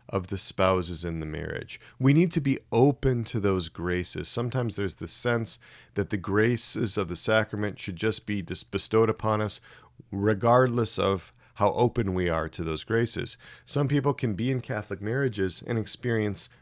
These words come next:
nothing of the graces of the sacrament of marriage because they are so closed, they're so, they're so walled off to the graces coming into their lives.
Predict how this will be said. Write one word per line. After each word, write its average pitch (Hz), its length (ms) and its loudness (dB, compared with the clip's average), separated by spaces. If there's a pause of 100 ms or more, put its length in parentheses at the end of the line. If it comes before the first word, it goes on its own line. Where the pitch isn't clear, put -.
nothing 120 560 2
of 87 160 -2
the 87 80 -4
graces 82 760 -4
of 85 120 -10
the 85 80 -8
sacrament 82 540 -6
of 82 80 -10
marriage 82 440 -6 (260)
because 101 300 -2
they 104 140 2
are 101 120 0
so 92 240 -4
closed, 85 540 -6
they're 85 140 -8
so, 87 420 -4 (340)
they're 90 140 -2
so 95 240 0
walled 87 540 0
off 82 580 -2 (320)
to 87 520 -6 (400)
the 117 140 -6
graces 87 400 -6
coming 82 300 -6
into 78 280 -10
their 82 220 -10
lives. - 520 -14